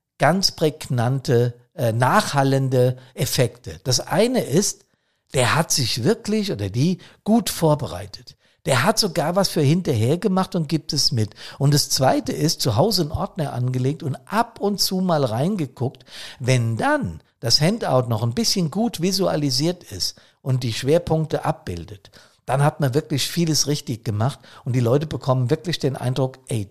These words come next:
der Vortragende, die Vortragende von der U V V das letzte Mal, das war mal ganz anders, das war richtig cool. Und genau darum geht's, weil wenn etwas cool ist, behält man's viel besser, als wenn etwas gern ist. Da sind wir uns doch einig. Und da komme ich zu unserem letzten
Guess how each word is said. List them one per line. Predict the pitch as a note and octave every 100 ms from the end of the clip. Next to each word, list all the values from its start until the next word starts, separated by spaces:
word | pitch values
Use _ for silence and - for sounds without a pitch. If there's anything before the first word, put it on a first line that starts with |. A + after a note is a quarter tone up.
| -
der | C3+ D#3+
Vortragende, | E3+ - C3 - C#3+ B2+ B2 B2+ B2+
die | B2 D3+
Vortragende | - C3 B2+ - A#2 A2+ A2+ A2 - - - -
von | B2
der | G#2+ C#3
U |
V | C3 G2 F2+
V | A2+ D#3
das | G3 G#2+
letzte | G2 -
Mal, | A2 C#3+
das | A2+ A#2+
war | B2+
mal | B2
ganz | G2+ D3+ G#3
anders, | - B2 C#3 A#2+
das |
war | G#2+ B2+
richtig | - C3+ - C#3
cool. | G#2 G2 _ _ _ _ _ _
Und | G#2+
genau | B2 D3
darum | E3 C#3+ C#3+ C#3
geht's, | C3+ F2+ -
weil | G#2 G#2
wenn | A3 -
etwas | G#3+ D3 C3+ B2 - -
cool | A3 D3+
ist, | C#3 -
behält | A#2 A2 D#3
man's | A#2+ A2+
viel | - A3 G3+
besser, | B2+ B2 E3+
als | B2+ -
wenn | A2+
etwas | E3+ B2+ C#3+ A#2+ -
gern | D3+ E3 D#3 C#3+
ist. | F#2+ F2 - - - -
Da | B2
sind | A#2+ C#3
wir | C#3
uns | D3
doch | F#3 D#3
einig. | C3 G#2+ F#2+
Und | E3+
da | C#4+
komme | - A#3 C4 G#3+
ich | -
zu | E3
unserem | D#3 D#3 - A#2+
letzten | A#2+ F3+ - - F#3+